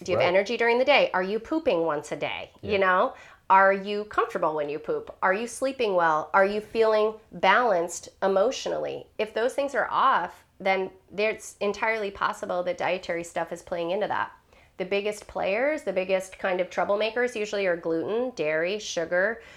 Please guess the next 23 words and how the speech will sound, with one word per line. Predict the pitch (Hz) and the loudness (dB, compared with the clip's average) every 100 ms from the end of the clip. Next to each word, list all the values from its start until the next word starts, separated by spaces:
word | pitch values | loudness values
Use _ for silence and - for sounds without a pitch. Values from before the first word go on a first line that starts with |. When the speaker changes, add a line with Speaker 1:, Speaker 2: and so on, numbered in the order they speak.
| - - | -20 -8
Speaker 1:
um, | 185 180 175 175 175 - | 0 2 2 0 -4 -10
sometimes | - 220 226 240 233 | -4 -2 -2 -2 -4
corn, | 233 214 208 208 | -4 -2 -2 -2
sometimes | 185 180 196 202 | -6 -4 -4 -4
soy. | 190 185 | -4 -2
Those | 180 180 | 0 0
are | 185 | 0
a | 180 | -2
little | 175 175 | -2 -2
more | 175 170 175 - - _ | -2 -2 -6 -14 -20 _
iffy. | 202 202 240 262 269 - - _ | -8 -6 -6 -8 -10 -18 -20 _
But | 226 208 - - | 2 2 2 -2
I | - 220 226 214 | 2 4 4 0
personally, | - 214 233 254 262 247 | 0 0 0 0 2 2
I | 196 | 2
don't | 196 196 | 4 2
eat | 196 208 | 2 0
dairy. | 214 240 247 - | 0 0 0 0
I | |
don't | 185 190 | 0 0
eat | 180 - | -2 -4
gluten. | 196 190 214 220 - _ _ - | -4 0 0 -2 -8 _ _ -2
Um, | 196 190 180 | 2 2 -2